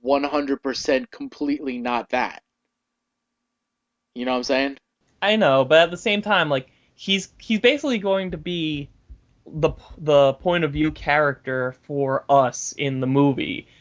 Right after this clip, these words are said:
Speaker 2: 'Cause, like, like, at least the majority of the characters we know about are aliens. And this, like, supposedly this is go-, supposed to be taking place largely in space or on other planets. So they're going to,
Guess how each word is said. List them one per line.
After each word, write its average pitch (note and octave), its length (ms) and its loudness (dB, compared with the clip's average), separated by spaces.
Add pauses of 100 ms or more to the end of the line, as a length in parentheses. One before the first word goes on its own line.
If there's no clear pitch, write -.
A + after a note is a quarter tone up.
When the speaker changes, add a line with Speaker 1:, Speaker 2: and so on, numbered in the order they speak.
(160)
Speaker 2:
'Cause, C#3+ 180 0
like, C3+ 220 2
like, D3 240 -2 (140)
at D#3+ 120 4
least F#3 220 0
the F3 80 0
majority D3+ 520 4
of C#3+ 60 2
the C#3+ 80 0
characters D3 460 2
we C#3 120 -2
know C3+ 240 4
about C3 300 4
are B2 160 0
aliens. - 840 0 (300)
And C3+ 200 2
this, C3 240 -6
like, C3+ 280 0
supposedly E3 640 2
this C#3 140 -6
is C#3+ 100 -10
go-, C#3+ 200 -4
supposed C#3+ 400 -4
to D3+ 60 -4
be C3 440 -2 (260)
taking D3 280 0
place C#3+ 220 0
largely C3+ 540 4
in C3+ 120 0
space C3 420 -2
or C3 80 -2
on C3 120 0
other B2 180 0
planets. - 500 -2
So C3 260 0 (400)
they're E3 160 6
going A3 300 6
to, F3+ 320 4